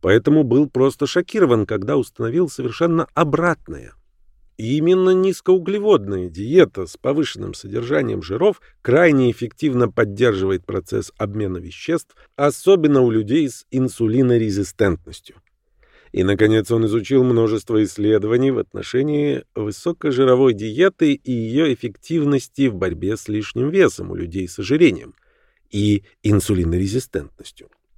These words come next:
Она оказалась эффективнее, чем другие привычные системы питания.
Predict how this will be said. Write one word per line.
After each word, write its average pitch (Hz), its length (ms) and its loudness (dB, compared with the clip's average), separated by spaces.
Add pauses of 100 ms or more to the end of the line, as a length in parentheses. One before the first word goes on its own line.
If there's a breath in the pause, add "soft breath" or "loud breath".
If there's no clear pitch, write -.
(140)
Она 131 320 4
оказалась 170 500 2
эффективнее, 127 720 0
чем 107 260 -2
другие 98 380 0
привычные 104 640 -2
системы 80 460 -6
питания. - 520 -10